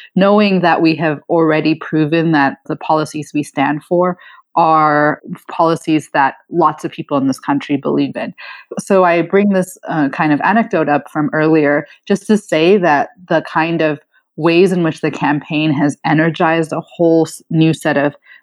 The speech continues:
voters who are immigrants, who are young people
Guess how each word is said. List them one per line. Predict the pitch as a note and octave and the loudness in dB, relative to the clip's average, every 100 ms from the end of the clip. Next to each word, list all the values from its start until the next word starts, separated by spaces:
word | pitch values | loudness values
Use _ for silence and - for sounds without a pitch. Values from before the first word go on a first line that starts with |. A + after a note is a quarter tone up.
| - | -14
voters | C#3 D#3+ D#3+ E3+ E3 E3 D#3 - | -2 2 4 4 2 2 0 -8
who | D3 | -6
are | C3+ - | -6 -2
immigrants, | E3 D#3 D#3 D#3+ D3 C#3+ - - | 2 2 2 0 2 0 -2 -2
who | D3 | 0
are | C3+ C3 - - _ - _ - | 2 2 0 -4 _ -20 _ -2
young | E3 D#3+ D3+ | 0 0 -2
people | - D#3+ D3 D#3 D3+ D3 D3+ D3+ | -4 -4 -2 0 2 2 0 -2